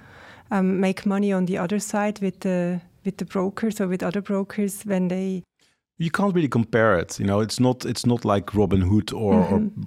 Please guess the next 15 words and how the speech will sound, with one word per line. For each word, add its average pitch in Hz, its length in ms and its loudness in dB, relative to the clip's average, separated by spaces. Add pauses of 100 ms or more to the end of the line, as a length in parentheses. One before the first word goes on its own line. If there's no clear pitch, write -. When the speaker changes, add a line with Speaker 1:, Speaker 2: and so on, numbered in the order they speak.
Speaker 2:
Trade 95 240 0
Republic 95 400 0
or 90 100 2
any 98 180 2
of 85 140 -2
the 87 60 -4
zero 87 260 -2
fee - 160 -6
platforms 87 520 -4
in 85 120 0
Germany 90 380 -2
or 85 100 -4
the 82 160 -6
U 82 100 0
S. 92 320 -4